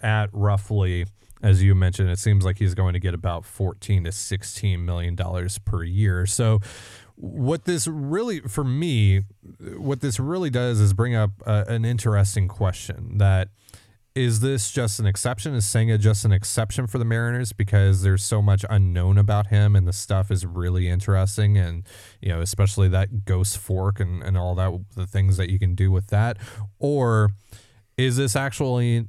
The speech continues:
an indication that the Mariners are willing to spend some money to round off their starting rotation? Because we've heard from Dipoto that Chris Flexen keeps getting called on, that, you know, maybe even Marco Gonzalez could move here,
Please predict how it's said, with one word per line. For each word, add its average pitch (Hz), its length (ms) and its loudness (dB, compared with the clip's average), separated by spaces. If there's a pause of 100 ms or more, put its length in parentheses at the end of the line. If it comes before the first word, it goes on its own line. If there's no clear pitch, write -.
an 120 180 0
indication 127 720 0
that 101 140 6
the 104 60 -2
Mariners 120 420 2
are 101 80 4
willing 107 340 2
to 98 100 2
spend 107 360 -2
some 98 120 -2
money 104 360 0
to 98 420 2
round 95 400 4
off 95 320 0
their 90 480 0 (140)
starting 101 480 2
rotation? 92 580 -2
Because 98 460 2 (580)
we've 95 140 -4
heard 107 180 0
from 123 160 0
Dipoto 120 540 2
that 90 260 -2 (300)
Chris 107 260 0
Flexen 120 480 0
keeps 101 300 0
getting 95 220 4
called 92 280 2
on, 85 340 -4
that, 87 260 -4 (420)
you 95 80 -2
know, 90 140 0
maybe 95 320 4
even 117 240 0
Marco 120 340 0
Gonzalez 104 720 2
could 104 200 4
move 90 360 2
here, 87 400 -4